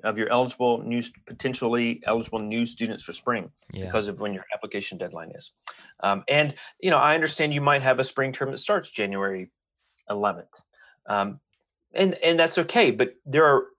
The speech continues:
Speaker 1: implications, uh, and repercussions to that. Uh, and, and if enrollment is of great concern for you, uh, then you need, those are the things you also have to look at. When you're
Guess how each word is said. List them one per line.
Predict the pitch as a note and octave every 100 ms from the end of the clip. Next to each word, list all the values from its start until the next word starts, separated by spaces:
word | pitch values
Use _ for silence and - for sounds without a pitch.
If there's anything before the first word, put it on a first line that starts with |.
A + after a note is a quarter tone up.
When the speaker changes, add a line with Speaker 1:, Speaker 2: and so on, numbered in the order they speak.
| _ _ _ -
Speaker 1:
implications, | E3+ F3 F#3 D3 C3+ - A2+ A2+ A2+ - - _ _ _ A#2
uh, | A#2
and | B2 A2
repercussions | C3 D3+ C#3+ - E3 C#3+ G2+ C#2+ - - - -
to | -
that. | G2+ F#2 F2 - _ -
Uh, | A2 G#2+ C3+
and, | C3 B2 - _ -
and | A#2+
if | -
enrollment | A2+ A#2 C3 E3 E3+ C3+
is | C#3 C3
of | - B2 A#2+ -
great | A#2+ B2+ B2
concern | - G#2 D3 C#3+ B2+
for | G#2
you, | F2+ F#2 F#2+ - - _ _
uh, | - F#2+ F#2+ A#2
then | C3 B2 -
you | C3
need, | C#3 C3+ A#2 C3+
those | C3+ C3
are |
the | A#2
things | B2 A2+
you |
also | G#2+ -
have | G2+
to | -
look | F2+ -
at. | - _ - -
When | F#2+ B2 C#3
you're | C#3+ C3+